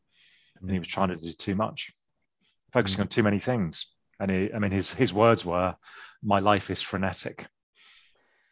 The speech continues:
Speaker 2: Yeah, and again, it's, it's a, it's an easy trap for ambitious, driven people to fall into, you know, to actually just have too many things to focus on,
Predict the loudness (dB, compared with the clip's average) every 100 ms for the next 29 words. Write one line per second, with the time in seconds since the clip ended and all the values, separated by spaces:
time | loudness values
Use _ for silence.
0 | _ _ _ _ 8 10 12 12 10 6
1 | 0 4 6 6 6 8 8 6 0 -6
2 | -4 -4 -2 -4 -4 -2 -4 -2 0 2
3 | 4 2 0 0 0 0 4 4 6 4
4 | 4 -2 0 0 0 0 0 0 0 -2
5 | -4 -4 -2 2 2 0 0 0 0 -2
6 | -4 -4 -2 -2 0 -2 -2 -4 -4 -4
7 | -6 -4 -4 -2 -2 -4 -6 -8 -8 -6
8 | -6 -8 -12 -12